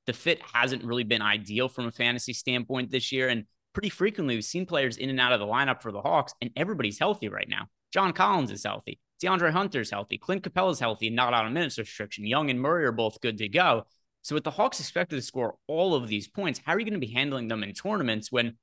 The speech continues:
nobody really looks spectacular from a points per dollar perspective?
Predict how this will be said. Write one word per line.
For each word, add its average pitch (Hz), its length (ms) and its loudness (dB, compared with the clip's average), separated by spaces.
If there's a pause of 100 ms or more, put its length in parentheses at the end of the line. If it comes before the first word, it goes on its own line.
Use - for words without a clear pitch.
(120)
nobody 170 300 4
really 131 260 2
looks 120 240 -2
spectacular 117 680 0
from 107 140 -6
a 98 60 -10
points 113 260 -6
per 107 140 -8
dollar 110 320 2
perspective? - 580 -12